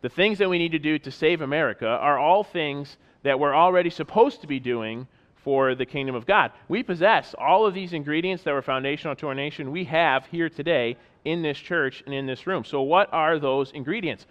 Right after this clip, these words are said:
What will it take to save America? What will it take to save the people around us? What does it look like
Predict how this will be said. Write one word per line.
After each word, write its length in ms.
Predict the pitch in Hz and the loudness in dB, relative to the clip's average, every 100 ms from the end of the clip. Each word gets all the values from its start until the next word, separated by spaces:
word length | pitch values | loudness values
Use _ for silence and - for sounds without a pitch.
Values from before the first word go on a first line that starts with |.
| _ _ | _ _
What 300 | 135 156 175 | 2 4 4
will 160 | 214 240 | 4 4
it 160 | 240 | 4
take 500 | - - 117 160 - _ _ - | -4 -4 -2 -2 -8 _ _ -8
to 100 | 160 | -8
save 480 | - 143 139 147 - | 0 2 2 0 -4
America? 560 | 139 135 165 202 240 214 | -2 0 2 2 0 4
What 240 | 170 190 | 4 4
will 120 | 220 | 0
it 120 | 208 | -4
take 280 | - 180 208 | -4 -4 -4
to 60 | 180 | -8
save 320 | - 175 175 - _ - | -6 -2 -2 -6 _ -8
the 80 | 147 | -6
people 360 | 190 190 175 | -6 -4 -2
around 380 | 143 143 160 196 | 0 0 0 -2
us? 200 | 226 - _ _ _ | -6 -10 _ _ _
What 140 | 190 | 2
does 140 | 254 240 | 2 0
it 140 | 220 | -2
look 360 | 170 240 254 165 | 2 2 2 -2
like 340 | 127 87 73 | -4 -4 -10